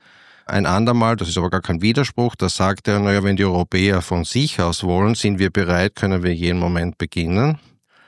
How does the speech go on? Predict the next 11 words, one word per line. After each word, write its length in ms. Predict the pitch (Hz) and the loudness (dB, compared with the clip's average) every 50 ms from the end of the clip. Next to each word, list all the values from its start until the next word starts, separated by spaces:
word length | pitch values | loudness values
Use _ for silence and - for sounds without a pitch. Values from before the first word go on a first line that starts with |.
| _ _ _ - | _ _ _ -4
Äh, 280 | - 107 104 107 104 104 | -2 0 2 2 2 2
interessanterweise 920 | 104 98 - 107 101 - 101 98 101 101 - 113 107 104 104 101 - 110 | 0 0 0 -2 0 0 0 0 0 2 2 2 2 2 2 0 0 -2
sagte 680 | 101 - - 101 95 _ _ - - 98 98 95 90 82 78 - - - - - - - - - | -2 0 0 -2 -2 _ _ -2 0 2 2 2 0 -2 -4 -10 -18 -20 -20 -20 -20 -16 -8 -2
der 140 | - 95 92 | -2 -2 -2
Vorsitzende 1000 | - - - 90 92 101 110 - - 113 104 - - - 104 98 92 92 92 | -2 -2 0 0 2 2 0 0 0 -2 -2 -2 -2 0 0 2 2 2 0
des 200 | 85 90 85 - | 0 0 -2 0
nato-Militärausschusses, 1800 | 98 87 87 92 - 110 104 104 90 87 - - 85 95 123 135 104 82 - - - - - 87 85 82 - - - 95 104 123 147 - - - - _ _ _ _ _ _ _ _ - | 0 0 0 0 0 0 0 0 0 -2 -4 -2 0 0 2 2 0 0 -2 -4 -6 -6 -4 -4 -4 -4 -4 -4 -2 0 0 0 -2 -4 -8 -10 -12 _ _ _ _ _ _ _ _ -4
Admiral 480 | - 90 87 95 95 90 82 90 95 90 | -4 -2 0 0 0 2 2 0 0 0
Giuseppe 480 | - - 92 - 104 98 - - 98 | -2 -2 0 0 0 0 2 -2 -2
Cavo 400 | - - - 95 87 87 87 82 - | -2 -2 -2 -2 0 0 -2 -4 -2
Dragone, 840 | - 87 87 85 82 80 87 90 107 131 143 131 98 90 87 85 | -2 -2 -2 -2 -2 -2 0 2 2 2 2 2 2 2 0 -2